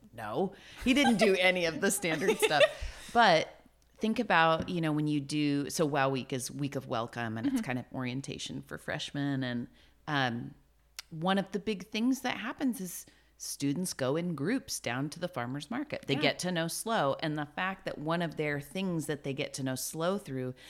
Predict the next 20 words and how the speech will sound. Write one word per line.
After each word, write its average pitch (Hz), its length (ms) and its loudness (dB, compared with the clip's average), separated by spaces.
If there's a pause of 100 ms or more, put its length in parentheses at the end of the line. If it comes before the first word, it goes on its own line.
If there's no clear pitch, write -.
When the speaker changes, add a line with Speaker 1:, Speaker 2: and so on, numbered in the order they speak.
(160)
Speaker 1:
is 147 220 -2
local 160 440 0
farms 165 840 -2
and 139 160 0
Speaker 2:
Mm-hmm. 240 140 2
Speaker 1:
farmers, 156 680 0 (520)
um, 143 560 2
it's - 180 -4
pretty 247 400 -2
cool 165 440 -2
that 160 220 -2
that's 151 240 -4
considered, 139 800 -4 (800)
like, 135 400 -2 (320)
uh, 123 300 -2
initiation 143 720 2
into 117 240 -6
our - 280 -8
area. 110 540 -10 (140)
Speaker 2:
Yeah, 277 280 2